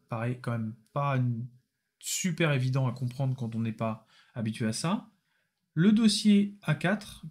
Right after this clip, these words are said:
qui contient les composants de l'avion, le dossier qui est juste au-dessus des composants de l'avion,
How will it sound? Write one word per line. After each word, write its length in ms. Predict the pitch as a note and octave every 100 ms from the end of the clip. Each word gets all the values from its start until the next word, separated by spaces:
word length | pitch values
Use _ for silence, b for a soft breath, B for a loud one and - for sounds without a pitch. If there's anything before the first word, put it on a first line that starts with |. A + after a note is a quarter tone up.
| -
qui 180 | D#3
contient 580 | C3+ D3+ D3 D3+ C#3 C#3 - _ _ -
les 180 | G3+ C4
composants 440 | A#3+ G3+ D3+ C#3+
de 40 |
l'avion, 380 | B2+ A2 C3 G#3 - _ _ _ _
le 100 | B2
dossier 300 | C#3+ D3 D#3
qui 80 | A#2
est 40 |
juste 260 | A#2+ A#3+ B3+
au-dessus 240 | G#3 -
des 120 | F3
composants 360 | D3+ C#3 B2+ B2
de 60 | A2+
l'avion, 360 | G#2+ C#3 G#3+